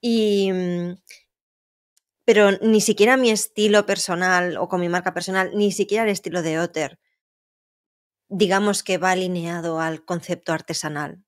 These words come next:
tradicional, por así decirlo, ¿no? O sea, no, no, no creo que sea lo que más transmitimos nosotros, pero cada vez más, justamente por el cómo hacemos las cosas,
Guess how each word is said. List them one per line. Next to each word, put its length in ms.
tradicional, 760
por 120
así 180
decirlo, 520
¿no? 180
O 60
sea, 240
no, 120
no, 300
no 240
creo 300
que 100
sea 240
lo 140
que 120
más 220
transmitimos 640
nosotros, 720
pero 220
cada 240
vez 240
más, 320
justamente 480
por 180
el 160
cómo 220
hacemos 380
las 240
cosas, 640